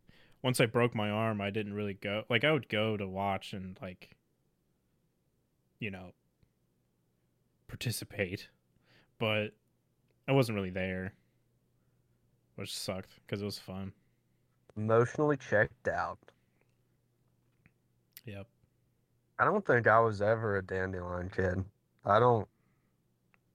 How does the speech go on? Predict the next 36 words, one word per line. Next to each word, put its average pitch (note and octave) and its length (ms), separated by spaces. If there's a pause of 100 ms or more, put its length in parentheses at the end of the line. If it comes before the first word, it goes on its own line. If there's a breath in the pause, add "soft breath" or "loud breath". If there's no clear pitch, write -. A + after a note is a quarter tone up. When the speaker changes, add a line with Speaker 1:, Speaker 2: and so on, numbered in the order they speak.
(1300)
Speaker 2:
I A2 100
don't D3+ 200
think D#3+ 200
I B2+ 160
ever G#2+ 160
wa-, G#2 160
it B2 280
definitely F3 380
wasn't A2+ 280
at G#2 140
baseball, G2+ 480
'cause A#2+ 220
even F3+ 200
as D#3 140
a C3 60
little B2 240
ass A2 200
kid, A#2 400 (420)
I'd A#2+ 160
see B2+ 160
those A2+ 240
kids A#2+ 340
and A2 100
I G#2+ 80
get G#2 160
pissed. G#2 460 (180)
I'm C3 60
like, C3 160
"Dude, C3+ 220
I'm E3+ 180
Speaker 1:
<laughs> - 0
Speaker 2:
trying F3+ 160
to C3+ 60
play A2 220 (260)
fucking A#2 300
Yankees. A2+ 500